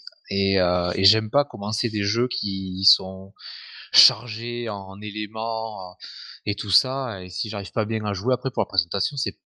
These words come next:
c'est pas cool. Alors du coup, je me suis dit, ben, je vais essayer de chercher un jeu sur lequel on peut faire du casu, euh, total, euh, pour pouvoir, euh,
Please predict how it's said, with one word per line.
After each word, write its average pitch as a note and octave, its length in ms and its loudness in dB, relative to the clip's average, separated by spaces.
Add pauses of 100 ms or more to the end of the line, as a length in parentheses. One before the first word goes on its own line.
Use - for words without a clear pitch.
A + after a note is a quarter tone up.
(160)
c'est - 180 -2
pas A#2+ 100 6
cool. B2+ 300 -2 (1600)
Alors A#2 120 8
du A#2 120 -2
coup, C#3 140 -2
je B2+ 100 -2
me B2 60 0
suis A2 200 -4
dit, A#2+ 140 -2
ben, B2+ 120 6
je G2 80 0
vais G#2 60 -2
essayer A2 280 0
de - 80 -2
chercher - 320 -2
un G#2 120 -4
jeu G#2+ 220 -6
sur G#2 220 -6
lequel G2 300 -2
on G2+ 120 -4
peut F#2 200 -8
faire A#2 160 2
du G#2 140 -6
casu, G#2 540 0
euh, F2 180 4
total, G2+ 520 4 (720)
euh, F2 380 6
pour - 180 0
pouvoir, G2 520 6
euh, E2+ 1120 -8